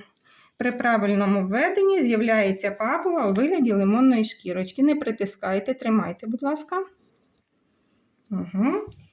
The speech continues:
Шприц утилізуємо. Шприц утилізуємо в контейнер для гострих предметів.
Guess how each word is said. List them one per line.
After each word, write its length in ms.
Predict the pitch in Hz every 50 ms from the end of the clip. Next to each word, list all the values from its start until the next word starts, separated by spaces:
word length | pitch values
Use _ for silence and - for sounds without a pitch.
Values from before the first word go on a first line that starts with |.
| _ _ _
Шприц 600 | - - - - - 262 339 415 440 - 226 - -
утилізуємо. 1160 | 254 320 320 - 381 349 311 320 311 254 202 185 190 180 175 185 185 202 226 254 285 339 392 - - - _ _ _ _ - - - _ _ _ _ _ _ _ _ _ _ _ _ _ _ _ _ _ _ _ _ _ _ _ _ _ _ _ _ _ _ - - _ _ _ _ _ _ _ _ _ _ _ _ _ _ _ _ _ _ _ _ _ _ _ _ _ _ _ _ _ _ _
Шприц 440 | - - - 254 277 294 294 285
утилізуємо 640 | 269 208 - 233 214 208 208 208 254 330 415 453 440
в 100 | - -
контейнер 600 | 285 226 214 214 247 285 359 392 392 392 330 240
для 200 | 220 220 208 202
гострих 520 | 208 240 294 330 339 349 320 302 302 - -
предметів. 760 | 269 240 214 202 196 185 180 175 180 175 - 202 196 208